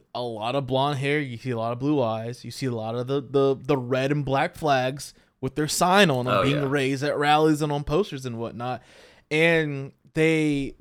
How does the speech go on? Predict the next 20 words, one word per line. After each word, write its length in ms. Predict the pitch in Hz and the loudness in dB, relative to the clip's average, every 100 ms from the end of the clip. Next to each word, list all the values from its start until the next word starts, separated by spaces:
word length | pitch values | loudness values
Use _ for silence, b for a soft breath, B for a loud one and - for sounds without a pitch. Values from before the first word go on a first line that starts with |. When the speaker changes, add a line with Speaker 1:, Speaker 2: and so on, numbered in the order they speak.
| 135 | -6
Speaker 1:
they 180 | 156 147 | -4 -2
paint 460 | - - 196 - | -2 0 -2 -4
Zeon 680 | 147 131 180 170 135 127 123 | -6 0 2 4 2 -2 -4
as 400 | 131 127 127 120 | -2 0 -2 -4
this, 540 | 120 123 - - - - - - - - | -2 0 0 -2 -8 -8 -4 -2 -2 -6
as 400 | 123 123 139 131 - - - | -6 -2 0 0 -4 -14 -12
pretty 200 | - 131 | -8 -6
much 260 | 143 147 - | -4 -4 -4
close 240 | - 151 - | -2 -2 -2
to, 120 | 131 135 | -10 -8
you 120 | 135 | -6
know, 120 | 143 | -4
being 360 | 123 131 156 135 | -6 -6 -6 -2
Nazis 420 | 147 175 160 139 | 0 0 0 -2
as 140 | 143 | -2
they 80 | 135 | -4
can 260 | 123 156 156 | -4 -4 -4
in 120 | 117 | -6
space. 500 | - 156 185 - - | -6 -4 -2 -4 -6
Speaker 2:
Yeah, 380 | 131 127 98 | -2 -2 -2